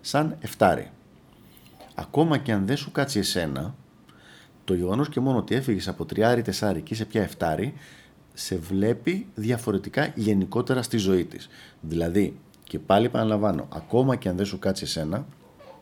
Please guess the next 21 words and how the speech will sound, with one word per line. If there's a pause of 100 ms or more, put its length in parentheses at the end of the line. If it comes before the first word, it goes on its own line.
(220)
οι
πιθανότητες
να
σου
γνωρίσει (440)
κάποιο
άλλο
άτομο,
κάποια
άλλη
κοπέλα
από
τον
κύκλο
της,
αυξάνονται
κατακόρυφα (200)
σε
σχέση
με
πριν.